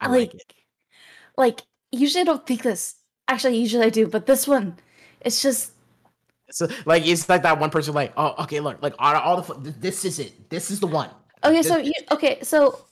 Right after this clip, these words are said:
Speaker 2: I'm probably gonna get fucking canceled for this, but in my past relationships, I've always ended up liking someone else while in a relationship. This one,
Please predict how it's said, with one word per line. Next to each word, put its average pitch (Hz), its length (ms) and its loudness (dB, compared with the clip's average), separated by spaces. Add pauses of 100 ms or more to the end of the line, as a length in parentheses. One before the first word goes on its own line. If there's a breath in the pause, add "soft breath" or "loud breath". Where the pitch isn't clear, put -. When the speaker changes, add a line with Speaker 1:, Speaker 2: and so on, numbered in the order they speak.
(100)
Speaker 2:
I'm 254 100 2
probably 403 200 2
gonna 320 120 2
get 214 120 -8
fucking 208 260 -10
canceled 190 360 -10
for 185 100 -2
this, 185 220 -4
but - 180 -6 (500 loud breath)
in 277 80 2
my 311 100 6
past 320 320 2
relationships, 269 720 -2
I've 254 160 -6
always 277 380 -2
ended 262 200 -2
up 254 100 -6
liking 208 320 -4
someone 208 320 -6
else 196 240 -4
while 185 160 -6
in 175 140 -4
a 175 80 -8
relationship. 202 720 -6 (560)
This 226 380 2
one, 320 280 0